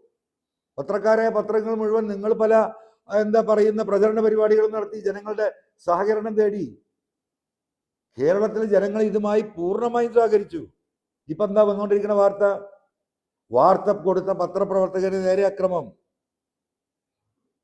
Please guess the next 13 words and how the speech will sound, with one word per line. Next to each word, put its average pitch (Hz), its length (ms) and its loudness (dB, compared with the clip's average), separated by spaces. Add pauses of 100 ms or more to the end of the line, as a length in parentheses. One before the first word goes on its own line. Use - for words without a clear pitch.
ജനകീയ 196 440 4
സമിതികൾ 202 540 4
ഉണ്ടാക്കി 196 680 -2 (280)
ജനങ്ങൾ 196 420 0
സംഘടിച്ചവരെ 202 640 -2
കൊല്ലുമെന്ന് 202 600 -6
ഭീഷണി. 190 540 -14 (1400)
ചിലരെ 180 360 4
കൊല്ലാൻ 185 460 4
പോകുന്നു. 196 760 2 (1800)
അടിവാരത്തിന് 202 840 6
താഴെ 196 380 4
വയനാട്ടില് 196 640 0